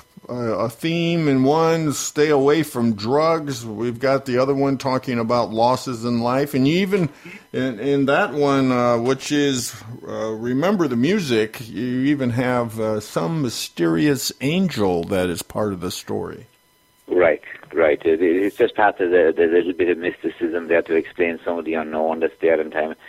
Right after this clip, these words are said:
Speaker 2: in life, and people experience certain things and they just can't give, uh, gi-, give an explanation for it, and, um, it, it, it just, it, it just gives, uh, kind of takes it to another level, you know.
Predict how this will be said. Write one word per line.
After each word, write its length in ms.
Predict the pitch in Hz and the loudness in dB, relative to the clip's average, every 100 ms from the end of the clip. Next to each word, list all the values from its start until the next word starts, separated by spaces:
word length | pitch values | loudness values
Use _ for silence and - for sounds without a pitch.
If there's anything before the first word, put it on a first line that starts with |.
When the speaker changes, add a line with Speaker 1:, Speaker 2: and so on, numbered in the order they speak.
| - - - | -20 -18 -8
Speaker 2:
in 160 | 80 | -2
life, 260 | 82 80 78 | 2 2 0
and 220 | 82 78 - - - - _ | -6 -10 -14 -20 -20 -20 _
people 260 | - - 87 | -2 0 2
experience 580 | 87 - 95 95 92 80 - - - | -2 0 2 2 2 -4 -14 -18 -4
certain 360 | 90 - 87 | -4 -2 -10
things 280 | 87 90 87 | -6 -6 -6
and 120 | 82 | -4
they 120 | 80 82 | -2 0
just 200 | 87 - - | -2 -6 -6
can't 340 | 85 82 85 | -2 -2 -4
give, 300 | 85 80 73 | -4 -4 -2
uh, 240 | 78 78 71 _ - - _ _ | 0 0 -2 _ -20 -20 _ _
gi-, 160 | 82 73 | -2 0
give 220 | 90 78 | -2 -4
an 100 | 82 | -4
explanation 720 | 78 - 80 85 80 - 82 - | -6 -6 -4 -2 -2 -4 -10 -4
for 260 | 87 85 87 | 0 2 0
it, 80 | - | -4
and, 640 | - 64 69 76 76 76 - | -4 -2 -2 -4 -8 -14 -12
um, 440 | 82 76 76 73 71 - - - _ _ | -8 -6 -4 -8 -12 -20 -20 -20 _ _
it, 440 | - - 67 65 | -16 -10 -8 -8
it, 160 | 87 - | -10 -8
it 180 | 85 87 | -8 -2
just, 200 | 95 82 | -2 -2
it, 180 | 95 95 | -4 -2
it 160 | 95 | -2
just 220 | 107 98 | -2 -4
gives, 180 | - 87 - | -6 -8 0
uh, 160 | 90 80 - - - - - - | 0 0 -2 -16 -18 -18 -20 -8
kind 180 | 92 85 | -6 -4
of 100 | - | -2
takes 220 | 92 82 | -4 -2
it 80 | - | -4
to 140 | 82 | -2
another 260 | 82 80 80 | -2 -2 -2
level, 360 | 78 76 65 | 0 -2 -4
you 180 | 62 73 | -8 -8
know. 140 | 101 | -10